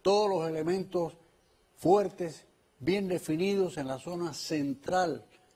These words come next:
del sistema y que van debilitándose a medida que van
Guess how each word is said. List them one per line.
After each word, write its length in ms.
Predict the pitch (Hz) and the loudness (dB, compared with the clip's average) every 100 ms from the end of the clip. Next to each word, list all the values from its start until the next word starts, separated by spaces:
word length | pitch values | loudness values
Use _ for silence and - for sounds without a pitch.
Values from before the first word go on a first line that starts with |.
| _ _ - | _ _ -6
del 240 | 139 135 | -4 -4
sistema 640 | - 127 - 208 208 214 - - _ _ _ | -6 -8 0 0 0 -4 -10 -20 _ _ _
y 100 | - | -14
que 180 | 123 135 | -4 -2
van 300 | 131 160 175 | 0 0 0
debilitándose 800 | 156 135 127 123 160 180 170 - | -2 -2 -4 -4 -4 -4 -6 -6
a 60 | 120 | -6
medida 400 | 117 139 156 160 | -4 -2 -2 -4
que 200 | - 123 | -10 -6
van 320 | 131 147 | -4 -4